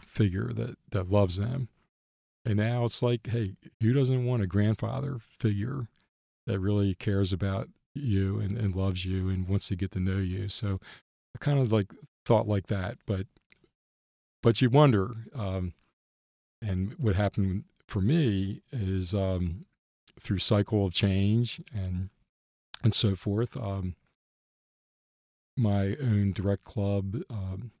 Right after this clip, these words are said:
kinda got to the point where it's like, "Gee, um, we're just not getting the kids there that I want." And so I,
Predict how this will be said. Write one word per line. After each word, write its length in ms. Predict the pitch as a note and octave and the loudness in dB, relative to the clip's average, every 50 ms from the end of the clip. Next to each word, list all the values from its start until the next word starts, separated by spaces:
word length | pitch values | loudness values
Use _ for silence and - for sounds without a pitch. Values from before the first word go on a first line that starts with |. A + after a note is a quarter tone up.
| _ _ _ _ _ _ _ _ _ _ _ _ _ _ _ _ _ _ _ _ _ _ _ - | _ _ _ _ _ _ _ _ _ _ _ _ _ _ _ _ _ _ _ _ _ _ _ -6
kinda 200 | - G#2 G2 F#2 | -2 -2 -2 0
got 180 | G2+ F#2+ F#2+ | -2 -4 -4
to 80 | - F#2 | -6 -8
the 60 | E2+ | -10
point 340 | - - A2+ G2+ G2 G2 B2+ | -8 -4 -2 -2 -2 -2 -4
where 200 | A2 F#2+ F#2+ F#2 | -6 -6 -6 -6
it's 140 | G2 - - | -6 -6 -6
like, 140 | F#2+ F2 | -6 -6
"Gee, 460 | - - G#2+ G#2+ G#2 F#2+ F2+ F#2 - - - _ _ _ _ _ _ _ _ _ _ _ _ _ _ _ - | -6 -6 -4 -4 -4 -4 -4 -6 -10 -14 -18 _ _ _ _ _ _ _ _ _ _ _ _ _ _ _ -12
um, 300 | A#2+ A#2+ A2+ B2 - D#3 - _ _ _ _ _ _ _ _ _ _ - | -10 -10 -10 -12 -12 -14 -16 _ _ _ _ _ _ _ _ _ _ -10
we're 80 | G2 | -10
just 260 | G2 F#2+ - - - - | -10 -8 -8 -6 -4 -2
not 160 | G#2+ G#2+ G#2 - _ - D#3 | -2 -2 -4 -6 _ -14 -6
getting 220 | A#2+ - A2+ G#2 G#2 | -4 -2 -2 -2 -2
the 60 | G2+ | -2
kids 300 | - - A2 G2 F2+ F2+ | 0 2 2 2 2 2
there 240 | G#2 G2+ G2+ G2 F#2+ | 0 2 2 2 0
that 160 | F#2 G2 F#2+ | 0 0 0
I 180 | F#2+ F#2+ G2+ G2 | -2 -2 -4 -4
want." 420 | F#2 F#2+ G#2 G2+ F#2+ G2 C#3 - - _ _ _ _ _ _ _ _ _ _ _ _ _ _ _ _ _ _ _ _ _ _ _ | -2 0 0 0 0 -2 -4 -8 -12 _ _ _ _ _ _ _ _ _ _ _ _ _ _ _ _ _ _ _ _ _ _ _
And 140 | - G2 F#2 | -4 -2 -2
so 340 | - - - G2 G2 F#2+ F#2 | -2 -2 -2 -2 -2 -2 -4
I, 220 | F#2 F#2+ F#2+ G2 | -4 -6 -6 -8